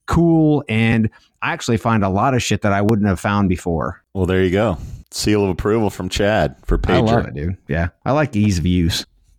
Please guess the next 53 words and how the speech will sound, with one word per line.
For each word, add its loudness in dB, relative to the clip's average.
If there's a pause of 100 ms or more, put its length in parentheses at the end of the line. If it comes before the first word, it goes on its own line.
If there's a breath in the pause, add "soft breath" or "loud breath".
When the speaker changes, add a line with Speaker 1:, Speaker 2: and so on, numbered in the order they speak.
(140)
Speaker 2:
All -2
right. 2
Are 2
we 2
done 0
with 0
shout 0
outs? -4
Speaker 1:
One 2
more. 4
This 2
is 2
Speaker 2:
Yeah, 6
all 6
Speaker 1:
hilarious. 4
Speaker 2:
right. -6 (300 loud breath)
Speaker 1:
A -2
Speaker 2:
Give 4
it 4
to 2
Speaker 1:
very 2
Speaker 2:
me. -6
Speaker 1:
close 0
source, -2 (100)
very 0
close 2
source 2
to 2
Indeed 2 (300 loud breath)
tells 0
me 2
that, 0
uh, 2 (120)
Indeed 2
marketing -2
hates -4
us. -4 (180 soft breath)
And, 4
uh, 2
I, 0
I 2
thought 2
about 2
it 0
really 4
hard, 2
and 2
I 2
said, 0
"Y-, 2
uh, -2 (140)
you 0
know, -2